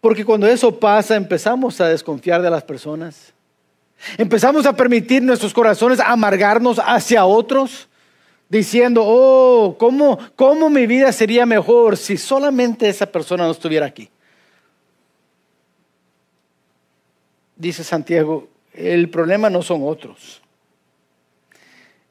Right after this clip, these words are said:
El problema a veces es falta de oración en ti.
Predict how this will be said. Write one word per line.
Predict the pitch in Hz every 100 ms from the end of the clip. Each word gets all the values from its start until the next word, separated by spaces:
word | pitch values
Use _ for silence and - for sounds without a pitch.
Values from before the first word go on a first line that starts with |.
| _ _ _ _ _ _ _ _ _ -
El |
problema | 151 160 180 208
a | 165
veces | 160 160 165 147
es | 147
falta | - 175 175
de | 151
oración | 139 131 - 147
en | 127 107
ti. | 156 117